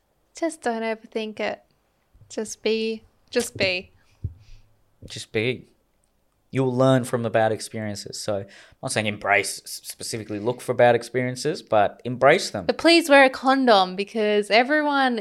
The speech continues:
Speaker 1: is
Speaker 2: Yeah, do
Speaker 1: going
Speaker 2: that.
Speaker 1: bareback, and I'm so sick of S T Is in teenagers. They're, they're riddled with them. So
Speaker 2: Yes.
Speaker 1: wear protection and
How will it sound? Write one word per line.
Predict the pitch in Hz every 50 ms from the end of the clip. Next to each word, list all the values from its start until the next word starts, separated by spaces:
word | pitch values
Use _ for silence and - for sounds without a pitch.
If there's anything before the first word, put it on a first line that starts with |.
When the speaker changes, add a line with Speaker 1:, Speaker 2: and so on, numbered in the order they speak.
| - - -
Speaker 1:
is | 214 226 226 214 214 226 214 - -
Speaker 2:
Yeah, | 123 151 180
do | - -
Speaker 1:
going | 240 240 233
Speaker 2:
that. | 202 208 208
Speaker 1:
bareback, | 247 277 294 302 311 311 262 254 240 208 - 220 214 -
and | - 220 214
I'm | 208 208 208
so | 208 - - - 302 302 302 294
sick | 269 285 - - 269 262
of | 254 240 220 214 202 202 196 - - - _ _ - - - - - - -
S | - - - 262 254 - -
T | - 269 269
Is | 254 240 240 240 240 233 233 226 220 220 214 -
in | - 208 208 208
teenagers. | 208 220 220 208 208 202 196 202 196 190 190
They're, | 190 190 190 196 208 247 330 277
they're | 226 220 214 208
riddled | 208 220 226 226 226 214 -
with | - - 208 -
them. | - 50 50 - 262 262 - - - - - - - - - -
So | - - - 214 208 208 214 208 208 208 208 214 208 - _ _ _ _ _ _ _ _
Speaker 2:
Yes. | - 208 -
Speaker 1:
wear | 214 226 233
protection | - - 269 - 254 240 240 - - - 214 214 214 214 240 - _ _ _ _ _ _ _ _ _ 392 339
and | 214 208 208 208 202 202 208 208 208 208 208 202 208 208 208